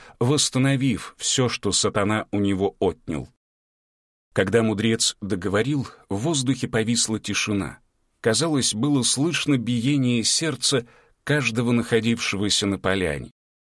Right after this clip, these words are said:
Хранитель заметил, что важная истина коснулась не только Константина,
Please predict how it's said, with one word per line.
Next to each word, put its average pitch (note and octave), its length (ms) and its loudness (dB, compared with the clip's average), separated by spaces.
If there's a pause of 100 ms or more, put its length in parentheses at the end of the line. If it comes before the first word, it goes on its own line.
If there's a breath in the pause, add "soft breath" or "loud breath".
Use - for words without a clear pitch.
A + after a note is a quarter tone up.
(340)
Хранитель G2 560 -2
заметил, F2+ 560 -2
что - 240 -6
важная F#2 540 -2
истина A2+ 640 -2 (300 loud breath)
коснулась C3+ 640 0
не A#2 140 2
только C#3 420 -4
Константина, B2 960 -2